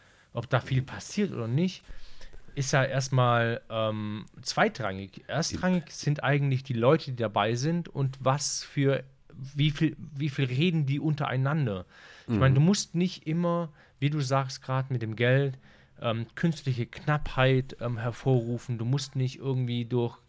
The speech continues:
Speaker 1: Challenges oder irgendwelchen Aufgaben eine künstliche, ähm, wie sagt man denn, wenn die gegeneinander kämpfen, ne, dass sie, äh, Re-,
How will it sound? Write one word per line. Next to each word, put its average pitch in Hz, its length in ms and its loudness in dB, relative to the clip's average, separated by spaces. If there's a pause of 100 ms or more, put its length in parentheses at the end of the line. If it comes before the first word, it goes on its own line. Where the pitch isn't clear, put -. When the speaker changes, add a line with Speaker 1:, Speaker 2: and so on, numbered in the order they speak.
Speaker 1:
Challenges 131 760 2
oder 113 200 -6
irgendwelchen 127 380 0
Aufgaben 120 760 -2 (560)
eine 123 120 0
künstliche, 120 1040 0
ähm, 107 680 -4 (600)
wie 107 140 -4
sagt 131 220 2
man 131 100 4
denn, 107 140 0
wenn 107 120 -2
die 117 60 -2
gegeneinander 117 420 0
kämpfen, 131 500 -4
ne, 120 300 0
dass 113 220 -8
sie, 110 280 -2
äh, - 120 -8
Re-, 110 460 -2